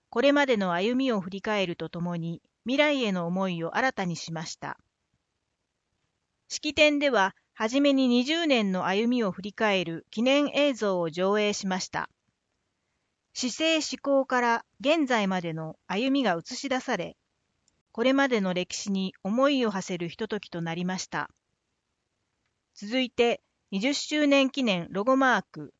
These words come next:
キャッチフレーズ受賞者の子どもたちが市民憲章を唱和し、まちづくりへの思いを改めて共有しました。その後、市長式辞及び来賓祝辞があり、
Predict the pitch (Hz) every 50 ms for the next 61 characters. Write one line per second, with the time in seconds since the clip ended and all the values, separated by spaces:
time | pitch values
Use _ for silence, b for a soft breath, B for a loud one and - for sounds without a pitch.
0 | _ _ _ _ _ _ - - 220 220 _ _ - 302 285 269 285 285 285 277
1 | 269 233 185 180 170 160 - 151 185 190 - 294 294 262 254 - 214 175 156 151
2 | 151 - - 180 226 240 247 247 - 190 175 - - 165 156 151 151 - _ _
3 | _ _ _ - - - 226 254 285 285 302 294 - 311 302 294 285 - - -
4 | 185 175 170 165 160 170 - - 220 214 196 180 170 170 - - 165 165 156 -
5 | _ _ _ _ _ _ _ _ _ - - - - 277 269 277 302 277 - 240
6 | 208 196 185 180 170 170 160 156 170 185 202 196 190 175 165 160 156 156 - -
7 | _ _ _ - 196 233 254 - 294 285 277 233 - - 165 160 - 190 196 196
8 | 208 220 214 214 208 - - 196 190 190 185 - - 151 139 - _ _ _ _
9 | _ _ _ _ _ _ _ _ _ _ _ _ _ _ _ _ _ _ _ _
10 | _ _ _ _ _ _ _ _ _ _ - 233 247 254 254 240 254 240 240 240
11 | - _ _ _ - - - - 294 277 269 269 - - - - 269 247 190 175
12 | 165 - - _ _ _ - 226 226 214 190 165 180 175 190 - _ _ _ -
13 | 202 220 254 285 277 302 294 285 294 285 - 285 - 269 214 185 175 170 165 143
14 | 160 185 170 160 -